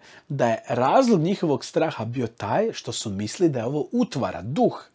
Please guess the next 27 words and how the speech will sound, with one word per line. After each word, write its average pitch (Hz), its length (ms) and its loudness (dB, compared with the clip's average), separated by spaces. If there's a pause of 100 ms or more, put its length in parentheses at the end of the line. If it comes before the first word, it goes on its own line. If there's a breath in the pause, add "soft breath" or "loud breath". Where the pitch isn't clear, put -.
(1120 loud breath)
što - 280 -4
je 131 200 -2 (160)
za 131 200 2
Židove 160 340 6
bio 143 240 2
znak 156 320 0
dolaska 131 420 -2
smrti. - 500 -2 (1160 loud breath)
Ovo 247 200 6
se 165 160 2
dešava, 151 600 0
ja 135 160 -2
vjerujem, 139 300 -2
i 117 40 0
mnogim 117 340 -2
od 101 100 -4
nas. 92 540 -8
U 117 80 -8
našim 185 540 2
nevoljama 123 580 -2 (280 loud breath)
mislimo 196 480 2
da 135 100 0
smo 123 180 -4
toliko 233 460 2
sami, 92 540 -2 (840 loud breath)
da 131 80 -2
to, - 380 4